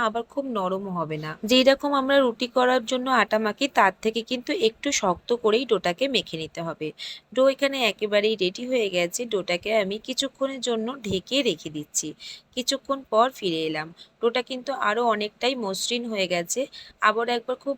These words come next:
ভালো করে মেখে নিচ্ছি। এবার ডোটাকে আমি তিন ভাগে ভাগ করে নিচ্ছি। যেহেতু অনেকটাই বড় বড় রয়েছে,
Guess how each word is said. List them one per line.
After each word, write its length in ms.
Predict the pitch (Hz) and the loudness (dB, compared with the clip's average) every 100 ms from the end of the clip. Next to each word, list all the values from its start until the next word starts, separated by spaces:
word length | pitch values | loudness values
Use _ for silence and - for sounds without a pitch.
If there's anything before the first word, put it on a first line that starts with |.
| 220 | -6
ভালো 320 | 196 180 190 | 0 2 2
করে 240 | - 214 262 - | 0 0 0 -2
মেখে 280 | 214 180 - | -8 -6 -4
নিচ্ছি। 420 | 160 151 - 160 156 - _ - - | -4 -4 -4 -6 -6 -14 _ -20 0
এবার 240 | 247 254 294 254 | 2 2 0 4
ডোটাকে 460 | 240 233 240 - | 4 6 2 2
আমি 260 | 277 247 240 254 | 2 2 0 -2
তিন 160 | 240 240 262 | -2 -2 -2
ভাগে 320 | 247 202 240 | -2 0 0
ভাগ 240 | 262 214 - - | 0 0 0 0
করে 200 | 170 165 | 0 0
নিচ্ছি। 420 | 165 - - 165 175 - - | -2 -4 -4 -4 -8 -16 -6
যেহেতু 300 | - 294 294 294 | 2 2 2 2
অনেকটাই 540 | 233 233 240 - 262 302 | 2 2 -2 -2 -2 0
বড় 260 | 247 208 | 2 4
বড় 200 | 208 208 214 | 4 2 2
রয়েছে, 420 | 208 180 - | 2 2 0